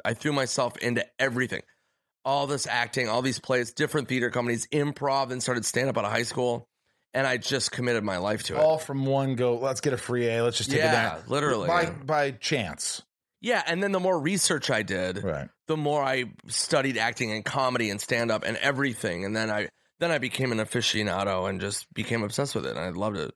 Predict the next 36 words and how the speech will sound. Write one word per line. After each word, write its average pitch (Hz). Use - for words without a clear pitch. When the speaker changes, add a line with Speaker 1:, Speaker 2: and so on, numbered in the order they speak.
Speaker 2:
Sophie, 127
who 156
are 139
the 120
top 127
three 120
comedians 110
you 104
admire? 92
You 110
could 110
take 135
Sandler 98
off 82
there, 85
'cause, 85
or, 95
or 117
maybe 117
the 98
people 92
you 87
know. 64
Who, 117
but 113
who 131
are 117
the 92
top? 65
Speaker 1:
Who 170
are 170
the 139
top 127
comedians 127
I 107
admire? 113